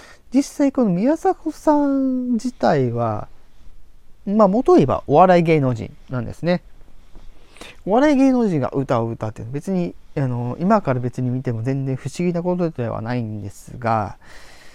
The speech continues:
まあ、昔からこうやってこう芸人さんが歌を歌うっていうのは、あの、非常に挑戦的なものではあったんですが、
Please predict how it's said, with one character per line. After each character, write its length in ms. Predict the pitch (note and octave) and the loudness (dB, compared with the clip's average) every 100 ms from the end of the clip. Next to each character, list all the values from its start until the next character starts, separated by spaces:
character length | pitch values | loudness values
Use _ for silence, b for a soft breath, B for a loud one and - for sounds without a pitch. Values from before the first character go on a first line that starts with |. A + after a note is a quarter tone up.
| B B B B | B B B B
ま 100 | D3+ | -2
あ、 20 | C#3+ | 0
昔 420 | C#3 - D#3 - | 0 0 -2 -2
か 120 | D#3 | -4
ら 140 | C#3+ | -4
こ 140 | C3+ C#3+ | -4 -6
う 20 | |
や 40 | |
っ 20 | C3+ | -4
て 160 | D3 | -6
こ 200 | C3+ C3 | -4 -4
う 40 | C3 | 0
芸 280 | D#3+ E3+ | 0 -2
人 200 | E3+ E3 | -4 -8
さ 180 | D#3 D#3+ | -8 -6
ん 80 | D3+ | -4
が 140 | D3 | -4
歌 300 | - E3+ C#4+ | -4 0 0
を 100 | A#3+ | 0
歌 320 | B2 B2 B2 A#2+ | -2 -8 -6 -6
う 100 | A#2+ | -8
っ 20 | |
て 200 | - A#2+ | -8 -8
い 60 | |
う 40 | A2+ | -6
の 140 | G#2+ | -4
は、 320 | A2+ G#2+ G#2+ - B B B B B B - | -4 -4 -6 -14 B B B B B B -8
あ 260 | A#2 G#2+ | -6 -6
の、 720 | A2 G#2 G2+ G2+ - G1+ - - - | -6 -8 -8 -10 -10 -14 -16 -20 -12
非 200 | - G3 | 0 2
常 100 | B3 | 2
に 120 | G#3+ | 2
挑 240 | G3+ F#3+ | 2 0
戦 200 | - F3+ | -2 -6
的 300 | F3+ F3 F3+ | -4 -4 -2
な 280 | E3+ D#3+ D3+ - _ - | 0 0 0 -6 _ -6
も 80 | D#3 | -2
の 140 | D#3+ | 0
で 80 | C#3+ | 0
は 220 | A2+ - | -2 -4
あ 40 | |
っ 60 | C#3 - | -6 -4
た 120 | A#2+ | -4
ん 100 | A2 | -4
で 60 | G#2 | -10
す 180 | - | -10
が、 380 | A2+ A2+ G#2+ A2+ | -6 -4 -4 -8